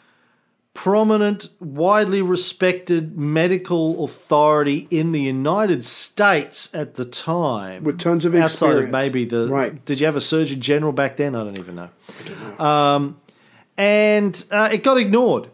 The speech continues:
Speaker 1: absolutely ignored. Um, and, and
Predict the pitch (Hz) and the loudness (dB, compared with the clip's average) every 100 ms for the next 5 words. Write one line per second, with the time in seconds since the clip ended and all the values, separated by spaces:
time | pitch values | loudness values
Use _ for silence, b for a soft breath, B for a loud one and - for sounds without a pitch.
0 | _ 180 190 180 185 185 175 160 147 - | _ 0 0 0 0 2 2 0 0 -4
1 | 127 113 104 107 104 - 151 120 117 117 | -4 -2 -2 -4 -6 -8 -4 -2 -2 -2
2 | 113 113 117 120 - 143 127 127 131 143 | -2 -4 -6 -10 -8 -2 0 0 -4 -4
3 | 127 123 | -4 -6